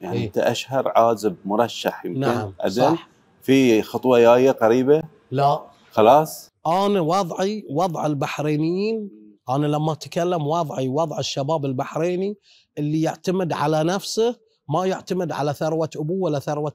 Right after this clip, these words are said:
Speaker 2: أمه ولا ثروة عمام.
Speaker 1: هذا اللي مأخر.
Speaker 2: وصلت تسعة وثلاثين سنة، الحمد لله عندي مسكن، عندي ش-، شغلي، عندي كل شيء، لكن ما يوفي إن أنا أساوي المثل بالمثل. شنو؟ لو رضيت على خواتي،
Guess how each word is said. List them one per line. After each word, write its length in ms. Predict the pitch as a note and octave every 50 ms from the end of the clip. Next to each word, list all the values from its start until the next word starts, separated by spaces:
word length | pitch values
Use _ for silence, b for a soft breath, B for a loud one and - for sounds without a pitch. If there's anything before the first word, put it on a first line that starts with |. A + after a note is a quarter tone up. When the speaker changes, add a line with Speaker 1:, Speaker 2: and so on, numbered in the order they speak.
| -
Speaker 2:
أمه 200 | D#3 F3 G3 G3+
ولا 180 | F#3+ F3 D#3+ D#3
ثروة 320 | C#3 D#3 D3 C#3+ D3 C#3+ - -
عمام. 360 | - A2 A2 G#2 G2+ G2 G2+ _ _ _ _ _ - - -
Speaker 1:
هذا 200 | A#2+ A#2+ A#2 C3
اللي 160 | B2+ A#2+ A#2+
مأخر. 400 | A#2 - A#2+ G#2 - - - -
Speaker 2:
وصلت 400 | E3 - - G3 F#3 D#3+ C3+ - _ _ -
تسعة 320 | - G#3 - - - E3+
وثلاثين 540 | E3+ C#3 D#3+ D#3+ F3 E3+ E3 - G#3+ G3+ G3
سنة، 400 | E3+ - - A3 A#3+ C4+ D4 B3+ _ _ _ _ G#3 - _ _ _ _ _ _
الحمد 300 | - - A3 G#3 F#3+ F3
لله 140 | E3+ E3+
عندي 320 | D#3+ - G3 A3 G#3+ F#3+ F3+
مسكن، 500 | D#3 D3+ D3 - - - E3 D3+ D3+ E3
عندي 400 | - F3+ G#3 G3+ F3+ F#3 F3 D#3
ش-، 120 | C#3 - C3+
شغلي، 460 | C#3+ - - F3 C#3 D#3 D#3 D#3+ E3
عندي 280 | - F3+ G3+ A3 G3 G3
كل 200 | - - G3 F#3
شيء، 320 | - - A3+ B3 C4+ - _ _ _ _ _ _ _ _ -
لكن 500 | C3 D3 F3 F3+ - - G3 F#3+ F3+ D#3+ -
ما 320 | C3+ C3+ C3+ D3 F3 G3 F3+
يوفي 680 | D3+ C#3+ D3 F3+ F#3+ E3 - - - G3 G3 G3 G3+ _ _ _ _ _ _ _ _ _ _ C3+
إن 180 | C3+ C#3 C#3
أنا 560 | C#3 - D3+ D#3+ D#3+ D3+ C#3 C3 A#2+ G#2+ F#2+ - _ _ _ _ _ _ _ _ _ _ _ _ _ -
أساوي 560 | C3 C3 B2+ - - - D#3 E3 E3+ D#3 D3+
المثل 440 | C#3 C#3 D#3+ G3 F#3 - G#3 F#3+ F3
بالمثل. 500 | C#3+ D3 C#3+ D3 D#3 D3 - C#3+ B2 A#2+
شنو؟ 300 | - - D#3 C#3+ C3+ C3
لو 160 | B2+ B2+ C3
رضيت 360 | C#3 C#3+ C#3 F3+ F#3 - -
على 160 | - C#3+ E3
خواتي، 680 | D3+ - - D#3+ F3 F3+ G3 F3 - - G3+ A3 A3+